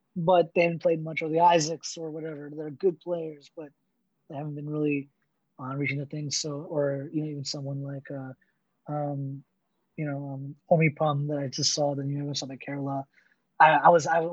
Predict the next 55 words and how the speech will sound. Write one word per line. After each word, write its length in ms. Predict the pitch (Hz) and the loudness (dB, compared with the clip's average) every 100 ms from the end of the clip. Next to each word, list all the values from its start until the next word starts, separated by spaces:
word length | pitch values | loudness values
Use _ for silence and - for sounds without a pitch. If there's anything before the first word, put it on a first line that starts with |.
| 190 - | 0 0
I 40 | |
should 160 | - 180 | 2 2
have 80 | |
signed 200 | - 156 | 0 -8
Sanjeev. 320 | 147 139 139 135 | -8 -6 -6 -6
I 40 | |
was 120 | 131 | -4
so 80 | 165 | -2
annoyed. 220 | 139 139 | -2 -2
I 100 | 127 | -4
sh-, 120 | - - | -4 0
I 260 | 147 156 160 - | 2 0 -2 -6
texted 220 | 151 - | -4 -2
him 60 | 147 | -2
too 160 | 156 | -2
late. 180 | 147 139 - _ _ _ _ - | -2 -4 -10 _ _ _ _ -8
I 80 | 147 | -2
tried 160 | 147 | 2
to 60 | 147 | 2
see 140 | - | 2
if 80 | 160 | 0
Sanjeev 320 | 156 135 135 | 0 -4 -4
was 160 | 139 120 | -4 -8
interested, 360 | 131 - 151 131 | -10 -12 -12 -10
then 200 | 131 131 | -10 -8
by 80 | 139 | -8
that 180 | 139 | -8
point, 120 | 143 139 | -6 -6
he 60 | |
went 100 | 131 | -8
to 180 | - 127 | -12 -14
Kerala. 200 | 120 113 | -14 -14
I 200 | 113 _ | -18 _
sh-, 200 | - - _ _ _ _ _ _ | -16 -16 _ _ _ _ _ _
I 40 | 127 | -8
should 140 | 139 | -8
have 80 | 135 | -8
done 120 | 127 131 | -12 -16
it. 60 | _ _ _ _ _ | _ _ _ _ _
It 40 | 156 | 0
would 60 | |
be 40 | 151 | 2
nice 140 | 151 | 0
to 60 | 156 | -2
have 60 | |
Sanjeev 300 | 139 135 135 | -4 -4 -2
in 60 | 127 | -4
the 80 | 127 | -8
camp. 220 | 127 120 _ _ _ _ _ | -12 -14 _ _ _ _ _
But, 240 | - 151 143 | 4 6 6
um, 380 | 139 131 120 131 | 2 0 -4 2
yeah, 160 | 202 190 | 4 6
so 160 | - 220 | 10 10
let's 160 | 254 | 10
see. 260 | - 202 | 6 0